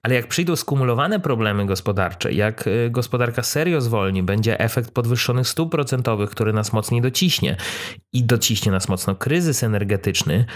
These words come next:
oby nie, ale może być oczywiście sroga zima, gdzie przy nawet nie tyle cenach węgla, a braku węgla może się okazać, że będziemy spoglądać na monitory, a tam już będzie zielono i tam paniki na giełdzie nie będzie, bo panika jest teraz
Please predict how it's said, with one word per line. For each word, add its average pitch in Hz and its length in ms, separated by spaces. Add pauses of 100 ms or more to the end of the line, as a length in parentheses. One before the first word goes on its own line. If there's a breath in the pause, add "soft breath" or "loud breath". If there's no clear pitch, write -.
(220 loud breath)
oby 110 260
nie, 143 220
ale 95 200
może 95 300
być 104 160
oczywiście 104 440
sroga 113 380
zima, 123 340
gdzie 101 240
przy - 180
nawet 110 460
nie 117 100
tyle 117 200
cenach 139 320
węgla, 117 280
a 107 60
braku 139 340
węgla 113 380
może 127 240
się 127 120
okazać, 123 360
że 117 120
będziemy 120 320
spoglądać 123 500
na 120 100
monitory, 117 560 (460 loud breath)
a 107 80
tam 127 140
już 143 100
będzie 139 220
zielono 143 460 (140)
i 113 80
tam 127 160
paniki 131 340
na 131 100
giełdzie 131 280
nie 208 100
będzie, 98 300
bo 104 140
panika 123 340
jest 123 180
teraz 123 400